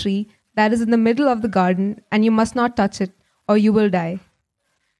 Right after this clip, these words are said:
"You will not certainly die," the serpent said to the woman, "for God knows that when you eat from it, your eyes will be opened, and you will be like God, knowing good and evil."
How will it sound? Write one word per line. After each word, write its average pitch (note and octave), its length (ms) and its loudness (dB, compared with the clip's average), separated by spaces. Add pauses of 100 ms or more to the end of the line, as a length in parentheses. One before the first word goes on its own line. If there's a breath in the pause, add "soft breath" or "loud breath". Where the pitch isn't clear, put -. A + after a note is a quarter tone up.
(140)
"You D4+ 140 0
will F4+ 140 2
not F4 240 -2
certainly B3+ 400 -2
die," F3+ 320 -2
the F#3 120 -2
serpent G#3+ 400 -2
said F#3 260 -6
to A3 60 -6
the F#3+ 120 -2
woman, F3+ 400 -4 (500)
"for C4 100 -2
God B3+ 320 2
knows A#3 480 -2 (120)
that G#3 240 -2
when G#3+ 200 2
you B3+ 140 0
eat A#3+ 200 -4
from G#3 220 -4
it, G3 220 -4
your G3+ 140 0
eyes G#3 260 0
will A3+ 160 2
be A3 80 2
opened, F#3 520 -2 (360)
and A3 160 0
you A#3+ 80 4
will C4 220 4
be B3+ 120 0
like B3 220 0
God, G3 320 -2
knowing G#3 340 0
good G3+ 300 -2
and G3+ 180 -4
evil." F3 380 -4